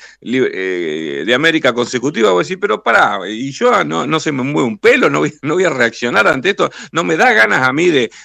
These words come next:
de, no te digo que me pongan el nombre en la cancha, pero por lo menos, eh, que la gente me recuerde con emoción y decir, "Bueno, este tipo, eh,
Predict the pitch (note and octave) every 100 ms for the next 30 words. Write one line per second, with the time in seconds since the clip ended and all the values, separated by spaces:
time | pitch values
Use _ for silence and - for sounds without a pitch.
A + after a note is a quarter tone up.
0 | _ G2 A2+ C3 A#2 C3+ C3+ G#2 - -
1 | - A2 G2+ G2+ G#2+ G2+ G2+ G2 G2+ A#2
2 | - C4 C#3 A2 G3 G#2+ G#2+ D3+ F3+ E3
3 | E3 D3 G#2 - _ _ F#2+ G2 F#2+ F2
4 | G2+ G2+ - D#3 C3+ G#2 G#2 B2+ B2 G2+
5 | G2 F#2+ G2+ D#3 A3 G#3 C#3+ G#2+ G2+ B2+
6 | B2 D3 C3+ A2+ G#2 C#3 D#3 A#2+ G2+ F2+
7 | - C#2+ A#1 A#1 A#1 G1+